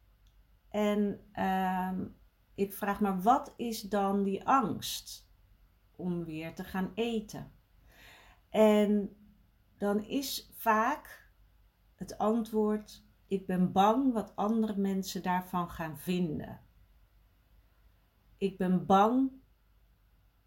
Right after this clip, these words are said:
hoe mensen reageren. Mensen kennen me nu zoals ik er nu uitzie. En als ik dan weer ga eten en aankom, en wat gaan ze dan wel niet zeggen?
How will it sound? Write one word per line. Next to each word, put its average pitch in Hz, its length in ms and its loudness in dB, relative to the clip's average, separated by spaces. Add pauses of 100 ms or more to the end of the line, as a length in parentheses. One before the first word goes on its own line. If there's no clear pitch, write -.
(340)
hoe 170 200 -4
mensen 170 380 -4
reageren. 175 840 0
Mensen 214 340 2
kennen 247 280 0
me 220 80 6
nu 220 220 6
zoals 214 340 0
ik - 60 -14
er 196 100 2
nu 220 180 4
uitzie. 233 600 -2
En 220 120 0
als 214 180 0
ik 202 100 -8
dan 208 100 -2
weer 202 160 -2
ga - 160 -4
eten 240 580 0
en 214 240 0
aankom, 220 640 6
en 208 460 0
wat 214 180 2
gaan 214 240 0
ze 208 180 -2
dan 240 240 4
wel 160 200 2
niet 147 260 -4
zeggen? - 560 -10